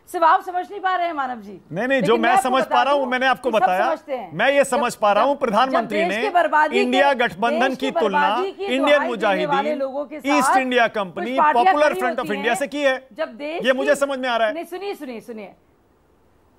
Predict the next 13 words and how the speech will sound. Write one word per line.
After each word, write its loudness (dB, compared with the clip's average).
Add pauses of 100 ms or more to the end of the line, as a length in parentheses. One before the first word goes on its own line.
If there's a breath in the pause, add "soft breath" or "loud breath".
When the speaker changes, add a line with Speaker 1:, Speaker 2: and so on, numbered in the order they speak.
(2750 soft breath)
Speaker 1:
वही 2
मैं 0
आपसे 0
कह -4
रही -6
हूं -6
ना 0
कि -12 (200)
इंडिया 0
लगा -4
देने -8
से -8
नाम -8